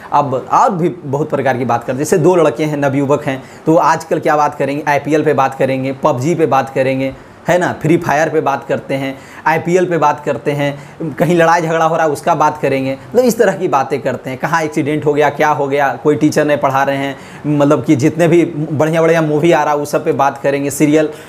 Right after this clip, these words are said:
आ रहा है, तो सीरियल पे तो लड़कियाँ बात करती हैं। तो ये सब बातें कौन करते हैं बच्चे? अ, अ, लड़के बात करते हैं। मारपीट पे बहुत ज़्यादा interested होते हैं लड़के, और लड़के बातचीत, अ, पढ़ाई लिखाई पे भी बात करते हैं कुछ।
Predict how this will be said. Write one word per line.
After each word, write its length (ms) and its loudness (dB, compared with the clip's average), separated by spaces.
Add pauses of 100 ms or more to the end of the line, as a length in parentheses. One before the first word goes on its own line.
(120)
आ 120 4
रहा 80 0
है, 60 0
तो 80 -8
सीरियल 320 0
पे 100 -2
तो 100 0
लड़कियाँ 380 2
बात 220 -2
करती 220 -6
हैं। 180 -8 (260)
तो 60 6
ये 80 6
सब 180 -2
बातें 240 2
कौन 220 0
करते 260 0
हैं 160 2
बच्चे? 220 2
अ, 100 -2 (640)
अ, 240 2 (580)
लड़के 520 4
बात 220 0
करते 300 -8
हैं। 80 -4
मारपीट 480 -2
पे 80 -2
बहुत 160 -2
ज़्यादा 220 2
interested 440 -2
होते 200 -2
हैं 80 -2
लड़के, 320 -2 (480)
और 360 2
लड़के 280 2
बातचीत, 400 0
अ, 280 -4
पढ़ाई 340 -2
लिखाई 320 -2
पे 120 -4
भी 80 0
बात 240 0
करते 280 -2
हैं 120 -4
कुछ। 200 -6